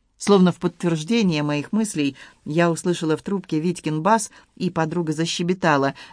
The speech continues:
«Витенька передаёт вам привет». «Ему тоже», засмеялась я. «Алька, слушай», наконец навеселившись, зашептала Ленка.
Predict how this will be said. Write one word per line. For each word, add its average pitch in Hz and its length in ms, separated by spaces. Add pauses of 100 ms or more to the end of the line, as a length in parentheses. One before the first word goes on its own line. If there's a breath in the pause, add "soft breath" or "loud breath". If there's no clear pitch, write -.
«Витенька 247 760
передаёт 151 720
вам 151 200
привет». 135 600 (520)
«Ему 254 360
тоже», 196 560 (200 loud breath)
засмеялась 170 760
я. 147 260 (680 loud breath)
«Алька, 190 340
слушай», 147 520 (220 soft breath)
наконец 147 480
навеселившись, 156 800
зашептала 139 680
Ленка. 139 500